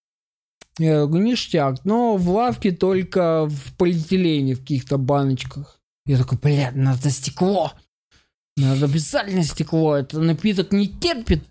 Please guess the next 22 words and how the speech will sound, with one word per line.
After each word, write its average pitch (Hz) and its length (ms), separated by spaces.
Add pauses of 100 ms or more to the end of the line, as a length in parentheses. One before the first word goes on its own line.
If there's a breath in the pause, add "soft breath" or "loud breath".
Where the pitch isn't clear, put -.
бли-, 165 180
полиэтилена 170 840
никакого». 147 640 (920)
Я 160 380
давай 214 280
в - 120
перекресток, 190 840
они 160 260
через 165 300
час. 135 500
Я 135 100
такой: 131 200
«Ладно, 151 300
там 131 140
вложимся, 135 680
успеем». 135 640 (640 soft breath)
Такой: 151 280
«Так, 143 280 (140)
пять 208 320
баночек, 165 720
значит, 143 600
э, 135 520